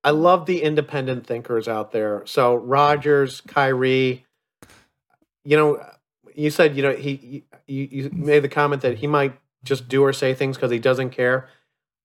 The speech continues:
I suspect that he can't just stop himself, that that's just how his mind works.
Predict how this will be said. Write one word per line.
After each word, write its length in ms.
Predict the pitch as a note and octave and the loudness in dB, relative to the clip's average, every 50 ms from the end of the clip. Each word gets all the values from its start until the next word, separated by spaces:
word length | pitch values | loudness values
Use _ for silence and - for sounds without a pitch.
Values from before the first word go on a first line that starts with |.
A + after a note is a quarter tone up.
| _ _ _ _ _ _ | _ _ _ _ _ _
I 140 | - D3 D#3+ | 2 2 2
suspect 520 | D#3 - - D#3+ - - - D#3+ D3 - - | 2 0 -6 -8 -4 0 2 2 2 2 0
that 100 | C#3+ A#2+ | -2 -2
he 100 | C3+ C3 | -2 -8
can't 360 | - - D3 C#3+ C#3 C3 C3+ | -8 -4 -2 -2 -2 -4 -2
just 380 | - C#3 C3 - - - _ _ | -2 -2 -2 -2 -4 -14 _ _
stop 360 | - - - C#3 B2+ B2+ B2 A#2+ | -20 -4 0 2 2 2 0 -4
himself, 400 | G2 F#2+ - - F2+ E2+ - _ _ _ _ _ _ _ _ _ _ _ _ | -12 -14 -16 -18 -18 -18 -20 _ _ _ _ _ _ _ _ _ _ _ _
that 140 | C3 B2 - | -8 -2 0
that's 260 | D3+ C#3+ C#3+ - - | 0 0 0 0 -4
just 240 | - - D3 D3 - | 0 0 0 0 0
how 240 | - C3+ B2+ C3 B2+ | -2 -2 0 0 -2
his 260 | - C#3 C3+ A#2+ A2+ | -2 -2 -4 -4 -4
mind 420 | B2 B2 A#2+ B2+ C#3+ D3 C#3+ B2 G#2+ | -4 -4 -2 0 0 0 -2 -2 -2
works. 480 | A2+ A2 A2 G#2+ G#2+ - - - - | -2 -2 -2 -2 -4 -8 -16 -20 -20